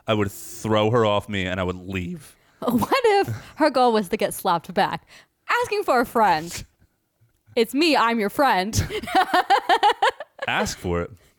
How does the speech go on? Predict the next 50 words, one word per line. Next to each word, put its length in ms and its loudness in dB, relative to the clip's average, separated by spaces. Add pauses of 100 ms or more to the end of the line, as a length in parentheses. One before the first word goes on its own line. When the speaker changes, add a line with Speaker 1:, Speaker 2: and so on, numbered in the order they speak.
(260)
Speaker 2:
Um, 360 2 (400)
very 380 2
open 560 2
and 240 -6
clear 240 2
with 120 -6
my 140 -2
communication, 760 -10
okay? 280 -2
Don't 140 0
Speaker 1:
Okay. 80 -6
Speaker 2:
you 100 -4
worry 240 2
about 180 0
<laughs> 200 2
who's 200 2
getting 220 0
slapped. 640 0
<laughs> 60 4
Speaker 1:
Don't, 340 4
don't 400 0
slap 640 -2
a 60 0
guy 580 2
and 140 2
expect 580 -2
that, 280 0
him 240 0
to 80 -2
take 340 0
that 300 2
as 240 0
a, 200 6
uh, 160 4 (360)
"Oh, 240 4
she 200 -2
wants 260 0
to 80 -8
be 120 -2
slapped" 540 -2
<laughs> 0 -
gesture. 840 0 (600)
'Cause 200 4
me, 400 4
I'm 140 2
just 220 0
going 180 0
to 60 0
see 220 -2
red 720 2